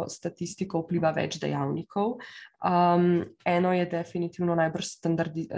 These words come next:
pomanjkanje standardiziranega pristopa k ocenjevanju bezgavk. A,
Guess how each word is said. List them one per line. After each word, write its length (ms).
pomanjkanje 480
standardiziranega 880
pristopa 560
k 140
ocenjevanju 580
bezgavk. 540
A, 320